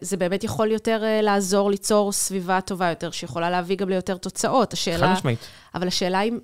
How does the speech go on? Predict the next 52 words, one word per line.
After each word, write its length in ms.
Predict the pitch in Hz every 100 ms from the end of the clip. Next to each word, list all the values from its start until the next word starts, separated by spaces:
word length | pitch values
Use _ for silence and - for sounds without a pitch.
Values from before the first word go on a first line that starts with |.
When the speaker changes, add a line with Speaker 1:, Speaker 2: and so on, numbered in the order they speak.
| -
Speaker 1:
אם 120 | 202
אתה 120 | 185
חושב 300 | - 196 202
ש-, 140 | 196 - 214 196 180 - _ _ _ _ _ _ _ _ _ _ _ _ _ _ _
שיש 460 | - 185 185 196
לה, 120 | 226 208 -
לכל 260 | 190 - 208
המנהלים 340 | 226 170 180
פה 160 | 190 247
את 140 | 214
ה-, 300 | 180 165 160 156 -
את 100 | -
הסקיל 440 | - - - 302 339
הזה. 260 | 208 175 214 120
Speaker 2:
לא, 100 | 165 - _
בגלל 160 | - 107
זה 120 | 110
אנחנו 200 | 123 135
כל 220 | - 135
הזמן 280 | 139 127 131
מנסים 320 | 131 117 131
Speaker 1:
כן. 60 | 127
Speaker 2:
להשתפר, 360 | 196 165 120 104
ואם 120 | 107
מי 60 | 113
שלא 260 | 127 117
מספיק 300 | 120 - 127
טוב, 160 | - 123
אנחנו 180 | 113 120
נזיז 300 | 107 110 123
אותו 260 | 120 123
לתפקיד 460 | 117 113 - - 123
אחר, 380 | 107 117 104 101
או 180 | 95 101
שנחליף 420 | 117 107 110 101
Speaker 1:
כן. 100 | 196
Speaker 2:
אותו. 240 | 101 101 -
אין 140 | 131
מה 80 | 143
לעשות, 180 | 131 127
זה, 140 | 104
זה 120 | 107
סופר 260 | 107 147 156
חשוב. 220 | 139 139
בסופו 240 | 101 110 123
של 60 |
דבר, 180 | 131 131
איך 100 | 123
שאני 220 | - 127
רואה 180 | 127 139
את 60 | 143
זה, 140 | 165